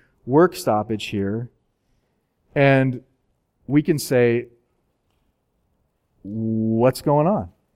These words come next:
We, we might rightly ask the people, "Is God gone again? Is this, is the, is the plan of God thwarted? Is persecution the end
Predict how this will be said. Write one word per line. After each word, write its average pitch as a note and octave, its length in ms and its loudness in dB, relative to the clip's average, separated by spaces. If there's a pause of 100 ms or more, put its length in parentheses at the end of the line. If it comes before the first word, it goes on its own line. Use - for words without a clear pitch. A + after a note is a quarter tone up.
(1080)
We, B2 120 -4
we C3 180 -2
might D3+ 140 4
rightly C#3 320 4
ask C#3 180 0
the C3 80 -4
people, B2 380 -4
"Is B2+ 240 0
God B2 560 2 (720)
gone B2 280 2
again? F#3+ 200 2
Is C3+ 140 0
this, - 240 -6
is A#2 220 -8
the, B2 100 -2
is A#2 160 -2
the A2 100 -6
plan C3+ 300 0
of A#2 140 0
God A#2+ 240 2
thwarted? G3 600 -4 (1600)
Is A#2+ 80 -6
persecution E3+ 760 0
the D3+ 160 -4
end G3 460 -2